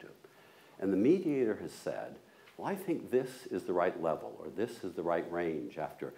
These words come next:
a day or two days or three days of mediation." You don't want to be the corporate employee who goes back, goes into trial, and then gets hit for ten times that amount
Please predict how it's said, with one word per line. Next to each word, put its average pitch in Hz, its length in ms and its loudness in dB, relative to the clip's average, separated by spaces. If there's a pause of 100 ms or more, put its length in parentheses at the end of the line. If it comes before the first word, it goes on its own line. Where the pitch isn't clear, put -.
(140)
a - 40 -10
day 85 360 6
or - 100 -6
two 107 220 4
days 69 320 0
or - 60 -12
three 113 260 6
days 71 280 0
of - 100 -16
mediation." 82 520 -4 (1400)
You 113 120 2
don't 202 200 4
want 165 240 -4
to 104 80 -2
be 101 300 4
the 104 100 0
corporate - 540 -2
employee 85 640 0
who 80 120 -8
goes 71 140 -8
back, 90 440 2 (560)
goes 78 200 -4
into 92 220 -4
trial, 76 540 -2 (580)
and 90 140 0
then 110 100 4
gets 104 220 0
hit 104 180 -4
for - 120 -8
ten 101 280 0
times 98 380 -4
that 80 140 -6
amount 90 320 -8